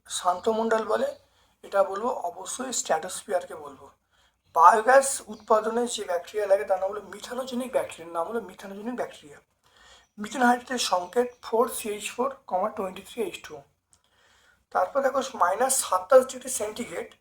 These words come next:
এর পরম তাপমাত্রা সা-, দুশো তিয়াত্তর মানে সাতাশ করলে দুশো ছেচল্লিশ কেলভিন। অ্যাভোগাড্রো সংখ্যার মান হলো six point zero two two into ten to the power twenty three।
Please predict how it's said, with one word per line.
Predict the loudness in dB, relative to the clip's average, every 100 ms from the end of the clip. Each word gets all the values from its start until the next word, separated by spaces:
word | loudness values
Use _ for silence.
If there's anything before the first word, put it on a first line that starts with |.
| _
এর | -10 -6
পরম | 0 0 4
তাপমাত্রা | 4 4 4 4 4 4
সা-, | 0 -6 -8
দুশো | -12 -10 -10
তিয়াত্তর | -4 -2 0 0 0
মানে | 0 -4
সাতাশ | -6 -8 -6 -8
করলে | -6 -6 -8
দুশো | -12 -10
ছেচল্লিশ | -8 -8 -12 -10 -8
কেলভিন। | -8 -10 -12 -20 _ _ _ _ -20 -20 -12 0
অ্যাভোগাড্রো | 2 6 6 6 2
সংখ্যার | -4 -2 0 2 6
মান | 8 6
হলো | 4 2 0 0 -10
six | -10
point | -8 2 2 2 -4
zero | -8
two |
two | -8 -10 -12 -6
into | -6
ten | -6 -8 -10
to |
the | -10
power | -4 -4 -4
twenty | -10 -12
three। | -16 -20